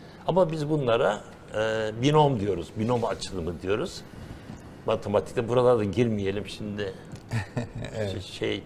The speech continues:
Speaker 1: kelimeler, kavramlar birbirine karışır.
Speaker 2: Açıldıkça açılıyor
Speaker 1: Açılıyor
Speaker 2: çünkü.
Speaker 1: çünkü. Binom
Speaker 2: Evet.
Speaker 1: zaten açılmak demek. Binom açılıyor
Speaker 2: Evet.
Speaker 1: falan filan.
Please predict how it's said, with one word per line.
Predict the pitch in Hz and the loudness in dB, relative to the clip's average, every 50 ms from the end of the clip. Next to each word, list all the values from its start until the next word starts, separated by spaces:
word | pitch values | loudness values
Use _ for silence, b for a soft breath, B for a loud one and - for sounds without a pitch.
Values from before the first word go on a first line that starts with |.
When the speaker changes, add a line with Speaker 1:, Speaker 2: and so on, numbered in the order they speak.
| - - - | -10 -4 -2
Speaker 1:
kelimeler, | 120 120 120 120 120 120 123 113 120 - | 0 2 4 6 6 6 6 4 2 0
kavramlar | - - 113 107 107 117 113 117 120 117 110 | 4 8 8 8 8 6 6 4 2 2 2
birbirine | 107 107 110 117 113 - - | -2 0 0 0 0 0 -2
karışır. | - - - - - | 0 0 0 4 6
Speaker 2:
Açıldıkça | 120 123 - - 139 131 120 127 117 - 139 123 | 6 6 8 8 6 8 8 6 4 8 8 8
açılıyor | 113 110 - - 113 113 110 107 | 8 8 6 0 2 4 4 4
Speaker 1:
Açılıyor | 98 - - 95 185 175 131 - | 4 2 2 4 4 4 4 2
Speaker 2:
çünkü. | - - 87 - - | -2 -8 -8 -8 -6
Speaker 1:
çünkü. | - 92 85 87 | -8 -8 -4 -2
Binom | 110 107 131 131 | 0 2 2 2
Speaker 2:
Evet. | 123 101 | 2 6
Speaker 1:
zaten | 92 123 135 - 160 151 | 6 6 6 6 4 2
açılmak | 143 - - 135 143 156 143 - - | 0 0 -2 0 2 2 2 2 0
demek. | 117 98 80 - - - | -2 -2 -2 -2 -4 -4
Binom | 113 110 117 117 110 | 0 2 4 4 4
açılıyor | 107 95 - - 98 98 98 - | 4 2 0 -6 -6 -4 0 0
Speaker 2:
Evet. | 107 104 98 90 | 2 2 2 2
Speaker 1:
falan | 92 92 - | 0 -2 -4
filan. | - - 92 85 | -6 -8 -10 -10